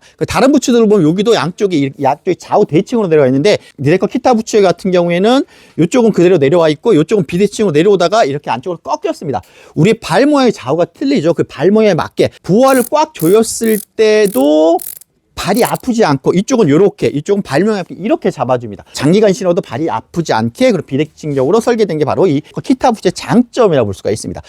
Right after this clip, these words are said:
또 한 가지는 여기 보시면 익-, 익스트림 힐락이라고 써 있습니다. 일반적인 보아 부츠 보시면 여러분이 갖고 있는 보아 부츠 한번 보셔도 됩니다. 보아 부츠의 끈이 다 요 라인에 되어 있습니다. 그래서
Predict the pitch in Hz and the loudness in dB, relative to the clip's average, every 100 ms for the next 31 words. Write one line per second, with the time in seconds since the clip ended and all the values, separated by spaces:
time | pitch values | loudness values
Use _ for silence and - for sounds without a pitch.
0 | - - - 320 339 302 240 220 175 160 | -18 -8 0 2 4 2 2 2 0 0
1 | 175 165 156 175 - 139 - - 196 190 | 0 -2 -4 -6 -4 -6 -6 -4 -2 -2
2 | - 285 285 262 190 151 - 254 190 135 | -2 -2 0 2 2 0 -2 -2 -2 -4
3 | - - - - 190 285 285 254 247 240 | -6 -10 -12 0 2 4 4 4 2 2
4 | 220 160 226 202 - 190 175 156 202 240 | 2 2 2 2 -2 -2 0 2 2 2
5 | 165 - 226 190 180 202 - 180 151 175 | -2 -4 -8 -4 -4 -4 -6 -10 -6 -4
6 | 185 131 117 90 - - - 208 254 240 | -2 -2 -4 -6 -10 -12 0 2 2 0
7 | - 233 330 320 247 156 143 202 262 143 | -2 -2 0 -2 -2 -2 0 0 2 0
8 | 196 269 214 143 117 104 101 135 | 0 0 2 0 -2 -8 -8 -4